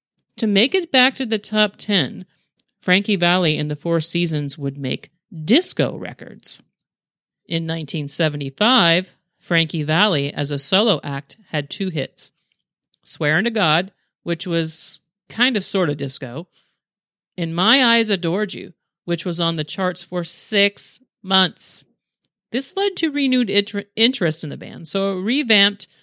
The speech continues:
Frankie Valli and the Four Seasons released the album Who Loves You at the end of seventy-five. The title track to that, which is straight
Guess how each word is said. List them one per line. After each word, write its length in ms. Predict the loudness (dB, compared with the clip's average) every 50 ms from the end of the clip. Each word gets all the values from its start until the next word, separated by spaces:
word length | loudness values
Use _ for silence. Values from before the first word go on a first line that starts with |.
| _ _ _ _
Frankie 380 | -2 2 2 2 2 0 -2 -2
Valli 320 | 0 0 2 2 0 0
and 80 | -2 -2
the 60 | -4
Four 240 | -4 -4 -2 -2 0
Seasons 600 | 0 0 0 0 0 -2 -2 -4 -4 -6 -8 -8
released 500 | -4 -2 -2 0 2 2 2 0 0 -2
the 120 | -4 -4 -4
album 320 | -4 -4 -4 -4 -6 -6 -4
Who 80 | -4 -2
Loves 380 | 0 2 2 2 2 0 -2
You 140 | -4 -4 -4
at 80 | -4 -4
the 120 | -4 -2
end 160 | -2 -2 -2 0
of 60 | -2
seventy-five. 720 | 0 0 0 -2 -2 -4 -4 0 2 2 4 2 2 -2 -8 _ -20 -20 -20 _ _ _ -4
The 100 | -4 -4
title 400 | -4 -4 -2 0 0 0 0 -2
track 320 | -4 -2 -2 -2 -2 -2 -6
to 80 | -10
that, 420 | -6 -2 2 2 4 2 2 0 -4
which 240 | -8 -8 -8 -10 -8
is 200 | -6 -4 -4 -2
straight 580 | -2 -4 -4 -4 -2 0 2 2 2 0 -2